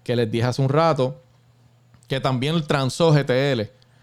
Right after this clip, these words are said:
como parte de las acusaciones. ¿Qué, qué, qué hago yo tan pronto me entero, verdad? Y tengo conocimiento de esta información en enero. Pues de inmediato yo hago reclamos públicos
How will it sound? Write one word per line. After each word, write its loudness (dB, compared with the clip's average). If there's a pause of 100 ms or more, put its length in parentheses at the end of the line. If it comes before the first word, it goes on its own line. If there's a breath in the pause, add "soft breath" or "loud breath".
(160 soft breath)
como -2
parte -2
de 0
las 0
acusaciones. -4
¿Qué, -2
qué, 2
qué 0
hago 4
yo 0
tan 0
pronto 2
me 2
entero, 2
verdad? 4
Y 0
tengo 0
conocimiento 0
de 2
esta -2
información 0
en 0
enero. 0
Pues 0
de -2
inmediato 0
yo 2
hago 4
reclamos -2
públicos 0